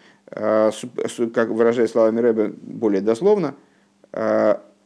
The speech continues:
речения святого благословен он, они живы и существуют вечно, без какого бы то ни было изменения.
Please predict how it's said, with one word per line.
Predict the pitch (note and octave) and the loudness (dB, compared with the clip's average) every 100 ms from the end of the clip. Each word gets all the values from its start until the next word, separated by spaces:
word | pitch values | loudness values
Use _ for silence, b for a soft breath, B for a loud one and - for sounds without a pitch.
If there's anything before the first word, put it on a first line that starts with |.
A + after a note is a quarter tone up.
| _ _ _ | _ _ _
речения | - C4+ C4+ G#3 D3+ A2+ G#2 | 2 2 4 2 4 2 0
святого | B2 D#3+ C#3 | -2 0 2
благословен | B2 A#2 C3 C#3 D3+ | 2 0 0 0 0
он, | D3+ A#2 - | 0 0 -2
они | B2+ C#3+ A#2 | -2 0 -2
живы | C3+ E3 A2+ G#2+ | 0 2 2 0
и | |
существуют | - B2 B2+ A#2+ D3+ A#2 A2+ | -2 -6 -6 -4 2 2 2
вечно, | A#2 D#3 C3+ - G#2+ | 0 0 0 -2 -8
без | A2 D3+ D3+ | -2 -2 0
какого | A#2+ C3+ B2 | -2 2 0
бы | A2 | 0
то | A2 | -4
ни | C3 | -4
было | A2+ G#2 G#2 | -2 0 -2
изменения. | A2 G#2+ G2+ F#2 G2 E3 | -4 -6 -6 -6 -6 -8